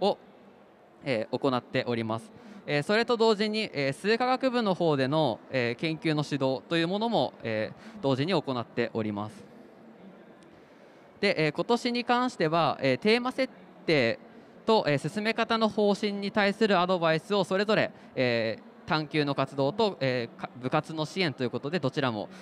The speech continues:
えー、行わさせていただきました。で、えー、今後、えー、探究指導の方では、えー、中間発表の後の会になるので、えー、そこで、えー、中間発表後に出た問題点であったりとかというところ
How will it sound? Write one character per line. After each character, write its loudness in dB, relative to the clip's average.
え 0
ー、 0
行 -6
わ 0
さ -2
せ -20
て -2
い -4
た 0
だ 0
き -4
ま -2
し -14
た。 -2
で、 2
え 0
ー、 -20
今 0
後、 2
え 0
ー、 -4
探 -2
究 -2
指 0
導 2
の 0
方 0
で 0
は、 2
え -2
ー、 -4
中 -2
間 0
発 -2
表 2
の 0
後 2
の 2
会 0
に -2
な 2
る 0
の -4
で、 0
え 0
ー、 -4
そ -2
こ 0
で、 2
え 2
ー、 -20
中 -2
間 0
発 -4
表 2
後 0
に 0
出 2
た 0
問 -4
題 0
点 -4
で 0
あ 2
っ -4
た -4
り -2
と -8
か 0
と 0
い 4
う -4
と -4
こ 2
ろ 4